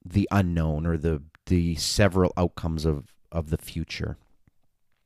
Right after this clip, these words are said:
Um, where is this gonna take me? Is this, you know, "Oh my goodness, I need to do this. I've, oh, I, I've got these debts, or I've got these, uh,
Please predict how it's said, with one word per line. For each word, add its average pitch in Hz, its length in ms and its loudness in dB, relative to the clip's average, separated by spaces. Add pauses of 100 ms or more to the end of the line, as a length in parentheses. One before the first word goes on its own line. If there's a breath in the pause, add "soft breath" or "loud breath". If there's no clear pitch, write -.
(340)
Um, 80 500 -4 (680)
where 87 280 2
is 80 80 -4
this 78 160 -8
gonna 76 180 -8
take - 300 -8
me? 71 340 -8
Is 76 140 -10
this, 73 200 -14
you 87 120 -6
know, 69 160 -6 (580 soft breath)
"Oh 92 140 4
my 87 100 0
goodness, 76 580 -2
I 82 140 -2
need 82 220 -4
to 82 100 -6
do 82 160 -2
this. 73 320 -2
I've, 76 160 -6
oh, 82 400 -2
I, 80 220 -2 (480 soft breath)
I've 87 160 -2
got 82 220 0 (260)
these 90 420 -2
debts, - 460 -4
or 82 80 2
I've 82 100 -2
got 82 220 0 (680 soft breath)
these, 98 680 2 (200)
uh, - 40 -4